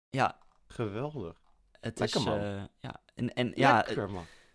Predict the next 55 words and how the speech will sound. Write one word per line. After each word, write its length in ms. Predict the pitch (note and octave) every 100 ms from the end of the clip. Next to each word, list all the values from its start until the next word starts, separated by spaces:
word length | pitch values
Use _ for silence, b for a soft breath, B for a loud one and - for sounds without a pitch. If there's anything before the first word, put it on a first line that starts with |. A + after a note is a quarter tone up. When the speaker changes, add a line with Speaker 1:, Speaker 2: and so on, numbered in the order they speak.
| _
Speaker 1:
verder 320 | - G3 G3
ga 120 | F#3
ik 100 | F3+
er 80 | D#3+
niks 220 | E3 G3+
over 260 | D#3 D3+ D#3
vertellen, 400 | - F3+ F#3 F#3
want 140 | D#3+
dan 100 | D#3
moet 160 | D3 D#3+
je 60 | E3
er 60 |
gewoon 280 | D3+ C3 A2
heen 380 | A2+ D#3 F3+ E3
en 140 | B2+
dan 120 | A#2
zie 120 | B2 C3+
je 80 |
Speaker 2:
Ja. 60 | A#2
Speaker 1:
het 120 | A2+
vanzelf. 500 | - G#2 G2 D2+ - - b b -
Speaker 2:
Ja, 300 | - A#2+ B2+
ik 120 | C3
ga 80 | -
er 60 | B2+
ook 140 | C3
nog 140 | C#3 B2+
echt 160 | - B2+
wel 380 | C3 B2+ - _ _ -
in 120 | C3+
de 80 | B2+
toekomst 480 | D#3 D3 C3 -
ooit, 380 | - C3 B2+ -
eh, 340 | B2 A2 G#2+ G#2+ - -
ooit 200 | B2+ A#2
naar 120 | G2+
binnen, 320 | G2 F#2 F#2
want 340 | G2 F#2+ - _ _ _ -
het, 280 | - - -
het, 260 | - -
het 300 | - - _
is 100 | A2
gewoon 420 | - G#2+ G2 G2 - b b _
een 140 | - G2+
geweldig 600 | - G#2 G#2 A2 A2 -
gebouw 320 | G#2+ G2+ G#2
al 260 | D#2 F2+ G#2
van 220 | - A2
de 100 | G#2
buitenkant, 680 | F#2+ G#2 A#2 A#2+ A2+ B2 B2
laat 260 | G#2 G#2
staan 340 | - G#2+ A2+ A#2
van 180 | A#2
de 100 | A2+
binnenkant. 480 | G#2 C#3 C#3+ F2+ E2